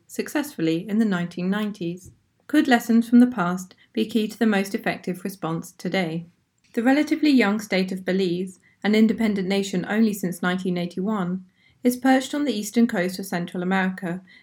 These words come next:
and has a population of just three hundred and eighty thousand. Belize has always experienced migration flows,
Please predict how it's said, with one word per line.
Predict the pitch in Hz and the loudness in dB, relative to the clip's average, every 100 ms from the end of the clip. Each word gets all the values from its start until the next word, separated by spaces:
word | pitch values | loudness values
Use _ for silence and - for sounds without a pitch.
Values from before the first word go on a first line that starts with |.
| - | -2
and | 240 | 2
has | 254 | 2
a | 254 | 2
population | 277 254 285 208 185 185 190 | -2 0 2 2 0 -2 -4
of | 190 220 | -4 -4
just | 254 254 | -4 -2
three | 202 196 | 0 0
hundred | 196 196 | 0 -2
and | 196 | -2
eighty | 180 180 190 | -4 -6 -6
thousand. | 208 202 202 180 180 190 _ _ _ _ _ _ | -4 -2 -4 -8 -8 -10 _ _ _ _ _ _
Belize | - 226 247 254 | 2 6 6 4
has | 277 | 4
always | 247 240 247 | 6 8 6
experienced | 254 - 196 185 185 - | 2 -4 0 0 -2 -4
migration | 185 170 180 185 | -2 -2 -2 -4
flows, | 185 220 180 175 180 | -2 -2 0 -2 -8